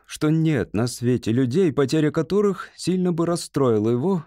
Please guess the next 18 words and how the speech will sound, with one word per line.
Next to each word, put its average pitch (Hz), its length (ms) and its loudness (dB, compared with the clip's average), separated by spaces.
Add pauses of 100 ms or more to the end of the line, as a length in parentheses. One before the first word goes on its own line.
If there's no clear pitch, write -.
или 151 220 0
лишила 139 460 2
чувства 127 400 -2
безопасности, 117 840 -2
которое 123 420 0
дают 107 500 -4
любимые. 95 640 -6 (520)
А 113 100 0
ещё 131 320 0
он 143 120 0
подумал, 101 540 -2 (260)
что - 200 0
смерть 127 420 -2
генерала 131 460 2
Полана 113 500 0
Талиса 117 600 -2 (360)
оставила 143 600 -2
бы 131 240 -4